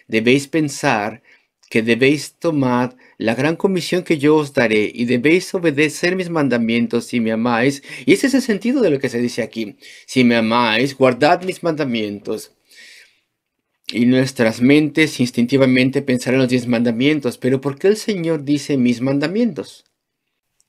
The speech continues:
Pues claro, si tenemos que guardar todos sus mandamientos, cuando somos salvos por Él, de forma voluntaria,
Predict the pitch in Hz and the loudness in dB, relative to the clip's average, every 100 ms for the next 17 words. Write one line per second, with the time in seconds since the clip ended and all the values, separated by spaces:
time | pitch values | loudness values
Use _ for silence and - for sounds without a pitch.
0 | _ _ - _ 117 120 113 110 123 135 | _ _ -20 _ -6 -4 0 2 2 -2
1 | 139 135 135 131 135 123 123 123 131 - | -2 0 0 -2 0 2 0 -2 -4 -4
2 | 131 147 175 160 151 143 175 - _ _ | -6 -4 -2 -2 -2 -4 -8 -10 _ _
3 | _ _ _ _ _ _ - 127 127 - | _ _ _ _ _ _ -6 -2 -2 -2
4 | 139 156 - 143 160 151 - 123 131 107 | -2 -2 -2 0 0 -2 -2 0 0 -2
5 | 117 _ _ _ _ _ _ _ _ _ | -8 _ _ _ _ _ _ _ _ _
6 | _ _ _ _ - 127 127 139 131 127 | _ _ _ _ -8 -2 0 2 2 0
7 | 117 120 135 143 117 104 107 113 | 0 -2 0 0 0 -2 -4 -6